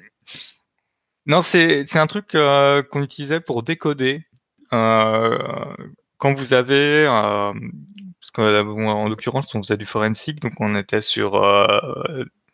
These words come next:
on récupérait des parties de documents. Et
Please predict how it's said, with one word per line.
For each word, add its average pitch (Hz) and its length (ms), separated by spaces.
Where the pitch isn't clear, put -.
on - 60
récupérait 120 540
des 110 100
parties - 460
de 107 160
documents. 117 460
Et 147 460